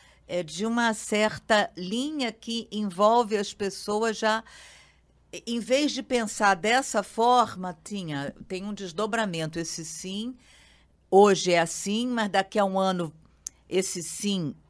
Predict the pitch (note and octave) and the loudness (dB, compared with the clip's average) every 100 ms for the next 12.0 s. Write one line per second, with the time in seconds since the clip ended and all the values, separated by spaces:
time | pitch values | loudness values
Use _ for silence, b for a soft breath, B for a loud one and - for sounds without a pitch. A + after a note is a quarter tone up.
0 | _ D3 E3 D#3+ G#3 A#3+ A3 F#3 D3+ F#3 | _ -2 -2 0 0 2 0 -6 -2 0
1 | E3 D#3+ D#3 F#3 A3 G#3+ F#3+ F3 E3 G#3 | 0 -2 -4 -4 -4 -4 -2 -2 0 2
2 | G#3 G#3 F#3 F3+ F#3 G3 F#3+ F3 - F#3+ | 4 4 4 4 4 2 0 -2 2 6
3 | G#3 G#3 G#3 B B B B - F3+ G#3 | 6 4 -4 B B B B -6 4 6
4 | G#3 G#3 D#3+ G#3 A3 G3 F#3+ A3+ B3 A#3 | 6 4 0 0 4 6 6 4 0 -2
5 | - F#3+ - A#3+ A#3+ G#3 - - G#3 A3+ | 0 0 2 0 2 0 -2 -2 0 0
6 | G#3+ - - b b b b b _ - | -4 -10 -16 b b b b b _ -12
7 | - B3 G#3+ G#3+ G#3+ _ _ _ _ _ | -2 2 4 2 0 _ _ _ _ _
8 | D4+ E4+ F4 D4 A#3+ A3+ A3 G#3+ F3+ F#3+ | 4 4 4 2 2 0 -2 -4 -8 -8
9 | - F3+ F3+ G3+ G#3+ - A3 G#3+ _ F#3 | -4 -4 -4 -6 -6 -8 -6 -8 _ -2
10 | F#3 D#3+ G3 F#3+ - A3 A#3 A3+ A3+ - | -2 2 0 0 -6 -4 -4 -4 -8 -14
11 | G#3+ A3 G3+ G3+ A3 G#3+ A3+ G#3 A3 A3 | -4 0 2 2 -2 -4 -12 -10 -6 -6